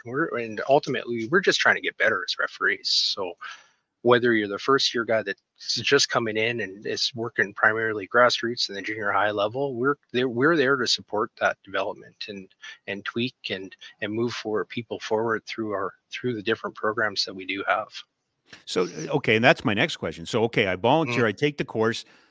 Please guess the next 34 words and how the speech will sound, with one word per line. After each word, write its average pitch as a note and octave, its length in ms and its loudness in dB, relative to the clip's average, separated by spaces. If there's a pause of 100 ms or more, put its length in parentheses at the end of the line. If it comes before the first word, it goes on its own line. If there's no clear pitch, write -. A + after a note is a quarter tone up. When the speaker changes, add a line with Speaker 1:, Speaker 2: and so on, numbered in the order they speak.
(640)
Speaker 2:
Do C3 140 6
I A#2 180 8 (300)
coach C#3 420 2
the G#2 160 -4 (300)
Dinos F3 560 6
against D#3 280 -2
Mount, D3+ 220 2
or C#3 140 4
do C3 100 4
I B2 160 6
ref C3 320 4
the A#2 200 0
Dinos C#3+ 360 2
in D#3 60 0
the C#3+ 40 2
Mount D3 220 2
Royal? E3+ 220 6
Where F#3+ 100 6
do G#3 100 6
I F3+ 100 2
start? - 580 -2 (880)
Speaker 1:
Well, G#3+ 220 10
th-, G#3 420 -8
th-, G3 140 -10 (500)
you'll, G#3 160 10
so G3+ 100 6
we G3+ 520 2
really F#3 320 8
try D#3 200 8
to E3+ 120 2
assign C#3 580 0 (240)
games C3+ 520 2
to - 220 0
people B2+ 560 -2